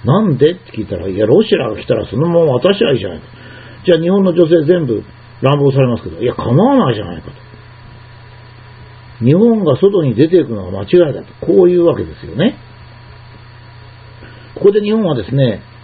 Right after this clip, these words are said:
えー、二つの方法があったわけですね。波打ち際で戦うっていう方法と、相手の軍艦をやっつけてしまうと。まあ、日本は幸い海に、が途中にありますからね。相手の軍艦さえ全部やっつけてしまえば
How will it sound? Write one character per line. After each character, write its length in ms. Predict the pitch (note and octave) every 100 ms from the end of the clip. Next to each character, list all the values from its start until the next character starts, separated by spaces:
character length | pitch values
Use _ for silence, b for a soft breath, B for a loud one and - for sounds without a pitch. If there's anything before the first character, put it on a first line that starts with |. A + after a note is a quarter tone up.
| - - -
え 180 | A#2+
ー、 20 | A2+
二 200 | - A3
つ 60 |
の 100 | G#3+ D#3
方 180 | C#3
法 40 | A#2+
が 80 | A#2+
あ 20 |
っ 60 | -
た 80 |
わ 40 | F2+
け 60 | D#2+
で 60 |
す 60 | B2
ね。 140 | C3+
波 320 | B2+ E3+ A3
打 80 | A3+
ち 60 | - G3
際 220 | G#3 G3
で 80 | G3+
戦 120 | D3
う 0 |
っ 500 | C#3 C3+ B2+ G#2 -
て 60 | D#2+
い 60 |
う 60 | - - - -
方 160 | A2+ G#2+
法 200 | A2 -
と、 320 | - D#3 A2 - - - - - - -
相 180 | - E3+
手 140 | E3+ F#3
の 340 | G#3 D3+ G#2+ - - - - - -
軍 240 | A2 D#3 C#3
艦 220 | D#3 D3+
を 60 |
や 100 | C#3+
っ 60 | C#3
つ 40 |
け 80 | -
て 80 | G#3+
し 100 | C3+
ま 100 | G#2+
う 80 | D#2+
と。 60 | - - - - -
ま 140 | D#3
あ、 60 | E3+
日 100 | A3+
本 80 | A#3
は 100 | D3+
幸 160 | D#3+ F3 F3
い 40 |
海 260 | G#3 B3 G#3+
に、 280 | C#3 G#2+ F#2+ - - - - - - - -
が 400 | C#3 C3+ A#2+ A2
途 100 | C#3+
中 140 | D3 F3+
に 60 |
あ 60 | E3
り 80 | F3
ま 100 | D#3
す 60 |
か 80 | G#2
ら 80 | F#2
ね。 100 | E3
相 200 | D#3+ G3
手 60 |
の 120 | A3 G3
軍 160 | G3+
艦 160 | G3+ G3+
さ 80 | F#3
え 40 | D3+
全 160 | D3+
部 60 | B2
や 80 | A2+
っ 40 |
つ 80 | -
け 80 | A2+
て 60 |
し 60 | G#2+
ま 140 | F#2+
え 40 | F2
ば 280 | A2+ F2+